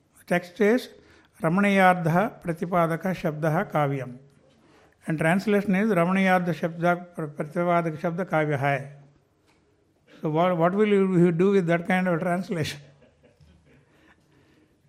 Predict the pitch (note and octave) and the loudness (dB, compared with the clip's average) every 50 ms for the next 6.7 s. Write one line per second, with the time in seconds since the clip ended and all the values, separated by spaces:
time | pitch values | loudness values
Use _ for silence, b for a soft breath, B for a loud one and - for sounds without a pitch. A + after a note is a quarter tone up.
0 | _ _ - - G3 F#3+ F3 D#3+ D#3 D3+ E3+ F#3 F3+ G#3 A#3+ A3+ A#3+ A#3 A3 G#3+ | _ _ -4 0 0 0 0 0 0 0 2 4 6 8 8 8 10 8 8 8
1 | A3+ G#3 G#3+ A3 G#3+ G#3 G#3 G3 F#3+ F3+ G3 F3+ A3+ G#3 G3 F#3+ G3 F#3+ F#3+ F#3 | 8 8 10 10 10 10 8 6 4 2 0 2 4 4 6 6 4 2 2 0
2 | E3 D#3+ D#3+ E3+ E3 D#3+ D3+ - F3+ F3 F3+ F#3 F#3 F3+ F3+ F#3+ F#3 F3+ F#3 F3 | -2 -2 0 0 0 0 -2 -2 -2 0 0 2 2 2 2 2 0 0 0 -2
3 | E3 D#3 - G3 F3+ - - - F#3 E3+ G3 G#3 G3 F3 F3 E3+ E3 E3+ F#3 F3+ | -2 -2 -2 -4 -4 -4 -6 -6 -4 0 2 2 2 2 2 0 0 0 0 0
4 | F#3 F#3+ F3+ E3 E3+ E3 E3 D#3+ - F#3+ F3+ F3+ E3 E3+ E3 - G3 G#3 G3 - | 0 -2 0 0 0 0 0 0 -2 -4 -4 -2 -2 -2 -2 0 0 -2 -2 -6
5 | B B B B B B - E3+ F3+ G3+ G#3 G#3 A#3+ A3 G3 E3+ - - - - | B B B B B B -4 0 2 2 2 2 2 2 2 2 2 -2 0 2
6 | G#3 F#3 D#3 C3+ B2+ B2+ D3 F3 F#3+ A3 A3 D3+ - | 2 2 2 0 -2 -4 -2 0 0 0 0 -2 -4